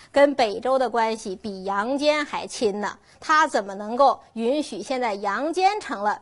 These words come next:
北周的管家了呢？这是第一个尉迟迥。再看第二个，司马萧难。云州总管司马萧难是何许人呢？这个人也是有来头的。他是谁呢？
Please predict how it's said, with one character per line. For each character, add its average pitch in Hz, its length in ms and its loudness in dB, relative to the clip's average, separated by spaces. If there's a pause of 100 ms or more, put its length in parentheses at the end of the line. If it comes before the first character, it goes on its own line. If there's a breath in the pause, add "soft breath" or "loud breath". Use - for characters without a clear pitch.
北 202 260 -2
周 202 220 -2
的 196 80 -6
管 208 320 -2
家 180 160 -8
了 180 140 -10
呢？ - 40 -20 (720)
这 262 140 -4
是 262 140 -2
第 277 180 -6
一 285 80 0
个 254 80 0
尉 240 160 -4
迟 233 160 -6
迥。 214 160 -10 (600 loud breath)
再 302 160 4
看 294 160 4
第 302 100 4
二 262 160 6
个， 208 240 0
司 - 240 -2
马 220 240 0
萧 277 240 -2
难。 285 160 -4 (600)
云 370 200 -2
州 403 160 4
总 359 220 -2
管 269 180 2
司 330 140 -8
马 254 180 -2
萧 311 220 -2
难 277 160 -4
是 226 100 -8
何 202 220 -8
许 202 120 -10
人 180 200 -12
呢？ 170 60 -20 (600)
这 381 200 -4
个 330 80 2
人 311 180 2
也 233 160 0
是 349 120 -4
有 240 160 2
来 196 220 -2
头 208 160 0
的。 185 200 -6 (280)
他 311 220 2
是 294 100 4
谁 226 160 2
呢？ 226 160 2